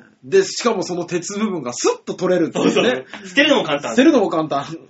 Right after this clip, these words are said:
Speaker 2: いいじゃないの。
Speaker 1: バカ野郎って言われます。
Speaker 2: <laughs> しかも極薄っていうね。
Speaker 1: 無駄があるしね、なんかこう、ピッて伸ばしてこう貼るとしたら。
Speaker 2: いや、だ-、でもだってあれだって、十五メーターぐらいあるんだよ、一巻きで。
Speaker 1: あるある。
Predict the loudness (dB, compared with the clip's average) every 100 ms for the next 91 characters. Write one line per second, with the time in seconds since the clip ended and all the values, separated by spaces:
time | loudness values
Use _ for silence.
0 | _ _ -6 0 0 2 0 -2 -2 -4
1 | -2 6 8 10 8 6 -2 -2 -2 -2
2 | -2 -4 -6 -14 -14 -16 -18 -20 -20 -20
3 | -14 -2 0 0 0 -2 0 0 0 -8
4 | -8 -8 -8 -10 -18 -18 -12 -12 -6 0
5 | 4 6 6 6 4 -2 0 6 8 6
6 | 2 -4 -4 -4 -6 -10 -18 -20 -20 _
7 | 2 2 2 2 4 2 0 -6 -4 0
8 | 0 2 2 2 0 -2 -6 -8 -14 _
9 | _ _ _ _ 0 2 4 4 2 2
10 | 2 2 2 2 0 0 0 0 -4 -6
11 | -4 0 2 2 2 2 2 4 2 0
12 | -2 -4 -6 -4 -4 -4 -6 -10 -8 -8
13 | -8 -8 -12